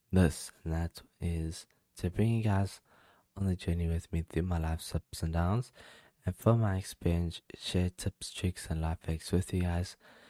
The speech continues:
so that you guys can take something away or nothing at all. The choice is yours. So with that being said,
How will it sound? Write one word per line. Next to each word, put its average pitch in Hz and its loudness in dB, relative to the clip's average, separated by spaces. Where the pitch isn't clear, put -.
so - 0
that 110 4
you 123 2
guys 98 2
can 87 -8
take 87 -4
something 85 -4
away 82 0
or 90 2
nothing 85 0
at 82 -4
all. 80 -4
The 90 -4
choice - -2
is 82 -2
yours. 76 -2
So 107 6
with 101 4
that 117 2
being 117 2
said, 113 2